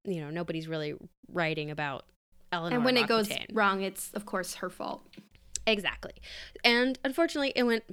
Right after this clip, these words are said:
Speaker 1: very wrong. So the crusade is a disaster from the start. The Byzantines, um, get in the way. They went to Constantinople. I guess everybody got along while they were there, but the Byzantines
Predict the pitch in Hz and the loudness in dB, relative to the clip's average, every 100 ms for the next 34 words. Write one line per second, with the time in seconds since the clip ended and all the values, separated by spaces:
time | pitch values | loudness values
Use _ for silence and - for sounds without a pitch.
0 | - 180 156 143 - - - - - 240 | -2 0 0 -2 -6 -8 -10 -14 0 6
1 | 214 202 - 226 - 247 254 247 226 208 | 6 6 2 -4 -2 0 4 6 4 0
2 | 180 170 156 151 - 147 - 151 - - | -4 -4 -4 -4 -4 -6 -4 -8 -8 -6
3 | - - - - - - - - 196 185 | -4 -6 -10 -18 -16 -18 -4 4 6 6
4 | 180 - 233 262 247 269 254 254 254 254 | 6 4 4 4 2 4 4 4 2 -2
5 | - - 202 180 170 170 - 208 202 190 | -6 -6 -4 -4 -4 -6 2 2 4 2
6 | 185 180 175 175 175 185 - - - - | 4 4 4 2 0 -4 -10 -20 -20 -20
7 | _ - - - 214 269 285 285 262 247 | _ -20 -20 -6 2 2 2 2 2 4
8 | 240 226 220 202 185 190 185 180 180 180 | 2 2 2 0 0 -2 -2 -2 -2 -2
9 | 180 - - _ - - - 220 202 269 | -4 -8 -16 _ -12 -10 -4 0 2 2
10 | 285 240 214 202 196 180 180 180 180 175 | 2 2 2 4 4 4 4 2 0 0
11 | 170 170 175 180 170 175 175 196 196 214 | 0 2 2 2 0 -2 -2 0 0 0
12 | 220 202 185 - | 2 2 2 -2